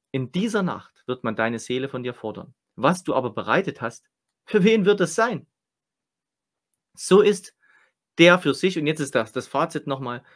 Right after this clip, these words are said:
so ist der für sich Schätze sammelt und nicht Reiches im Blick auf Gott. Also wenn das dein Ziel ist, wenn's zu deinem Lebensmotto wird, wenn's zu deinem,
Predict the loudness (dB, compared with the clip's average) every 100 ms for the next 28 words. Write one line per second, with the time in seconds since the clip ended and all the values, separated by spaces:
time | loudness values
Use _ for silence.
0 | _ -14 2 4 4 0 -2 -2 0 -2
1 | -6 -6 -8 -8 -16 -10 -6 -6 -6 -4
2 | -4 -6 -10 _ _ _ -6 -6 -6 -4
3 | -2 -4 -12 _ -6 -4 -4 -8 -12 -14
4 | _ _ _ _ -10 -10 -8 -10 -10 -14
5 | -16 -20 _ _ _ _ _ _ _ 0
6 | 2 -2 0 0 -2 -4 -2 -2 -2 -4
7 | -8 -8 -4 -2 -2 -2 -2 -2 -2 -2
8 | -2 -2 -2 -4 -4 -8 -6 -2 -2 -4
9 | -6 -2 -2 -2